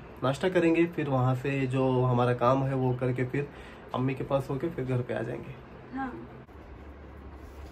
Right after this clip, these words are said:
Speaker 1: पैन कार्ड आपने, आपका लिया क्या फर्क?
Speaker 2: नहीं, मेरा भी आप ही के पास है।
Speaker 1: अच्छा, तो दोनों इसी में?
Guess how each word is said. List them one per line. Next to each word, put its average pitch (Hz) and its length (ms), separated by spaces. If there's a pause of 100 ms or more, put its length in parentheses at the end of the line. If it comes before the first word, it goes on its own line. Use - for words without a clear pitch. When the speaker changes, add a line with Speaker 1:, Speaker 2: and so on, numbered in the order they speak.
(300)
Speaker 1:
पैन 156 180
कार्ड 220 180
आपने, 214 260
आपका 190 200
लिया 196 200
क्या 220 120
फर्क? - 520
Speaker 2:
नहीं, 262 200
मेरा 285 260
भी 269 100
आप 269 240
ही 262 60
के 277 120
पास 233 340
है। 208 60
Speaker 1:
अच्छा, - 800
तो 135 120
दोनों 143 200
इसी 139 180
में? 127 200